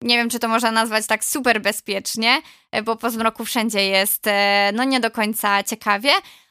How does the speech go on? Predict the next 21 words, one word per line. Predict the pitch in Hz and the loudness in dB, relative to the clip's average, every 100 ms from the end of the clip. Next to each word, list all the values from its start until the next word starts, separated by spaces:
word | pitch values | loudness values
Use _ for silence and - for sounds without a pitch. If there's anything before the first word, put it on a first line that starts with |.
| _ - | _ -8
Wychodziłam | 214 233 233 214 233 214 | -4 -2 0 0 2 2
na | 208 | 0
przykład | 220 - 214 | -4 -2 -2
na | 214 214 | -2 -4
spacer, | - 233 233 - 202 196 | 0 0 0 -2 0 0
e, | 196 185 190 190 | -2 -2 -2 -4
przy | - 240 | -6 -4
rzece, | 220 208 - 339 403 - _ _ | -2 -2 0 0 0 -6 _ _
e, | - 208 208 208 | 0 2 2 0
nie | 208 185 | -2 -4
wiem, | 190 190 | -4 -2
około | 196 196 190 - 202 196 | 2 2 0 -2 -2 -2
dwudziestej | 208 208 - 214 | -4 -6 -4 -4
drugiej, | 226 240 233 220 220 | -2 -2 0 0 0
dwudziestej | 208 208 214 208 | -4 -8 -4 -4
trzeciej, | - 233 226 - 220 208 208 208 | -2 0 -2 -2 0 2 4 2
no | 208 247 | 0 -2
i | 269 | -2
szłam | 302 254 | 0 -2
sama | 247 233 214 202 | 0 0 0 -2
i | 190 190 190 185 185 | -4 -4 -4 -6 -8